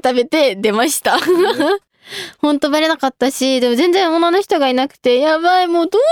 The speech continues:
しよう」みたいな。だから、女の人がいなかったので、なんか自分は、もう空気を消して、<laughs> なんか私の存在をもう薄くして、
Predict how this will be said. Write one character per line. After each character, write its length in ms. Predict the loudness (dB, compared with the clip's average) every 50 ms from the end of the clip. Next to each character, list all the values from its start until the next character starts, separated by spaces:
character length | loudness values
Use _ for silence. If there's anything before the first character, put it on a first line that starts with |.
| 0 0
し 220 | -2 -2 0 0
よ 160 | 2 2 0
う」 40 | 0 -2
み 80 | -2
た 100 | -4 -6
い 40 | -6
な。 80 | -6 -6
だ 120 | -6 -4
か 100 | -4 -2
ら、 240 | -2 -2 -4 -4 -6 -10 _ _ _ -4
女 220 | -2 0 0 0
の 140 | 0 0 -2
人 240 | -2 -2 -4 -2 -2
が 100 | -2 -4
い 80 | -2 -4
な 100 | -4 -4
か 100 | -4 -4
っ 80 | -6 -6
た 100 | -4 -4
の 120 | -4 -2
で、 260 | -2 -2 -2 -2 -4 -4
な 80 | -6 -6
ん 20 |
か 80 | -4 -4
自 180 | -4 -2 -2 0
分 300 | 0 0 2 2 2 2
は、 300 | 0 0 -2 -4 -6 -10 _ _ _ _ _ _ _ _
も 180 | -2 0 0 -2
う 100 | -4 -8 _ _ _ _ _
空 240 | 0 0 2 2 0 0
気 100 | 0 0
を 140 | 0 0 -2
消 160 | -2 -4 -4
し 160 | -2 -4 -4
て、 340 | -2 0 0 0 0 -4 -6
<laughs> 40 | _
な 80 | -6 -4
ん 40 | -2
か 60 | -4
私 380 | -2 -2 -2 -2 0 -2 -2 0
の 240 | 0 0 -2 -2
存 280 | -2 -2 -2 -2 -2 -2
在 220 | 0 0 0 2
を 140 | 0 0 0
も 220 | 0 -2 -2 -2 -4
う 100 | -6 -6
薄 240 | -6 -4 -4 -4 -4
く 140 | -2 -2 -2
し 160 | -2 -4 -2
て、 300 | -2 -2 -2 -2 -4 -6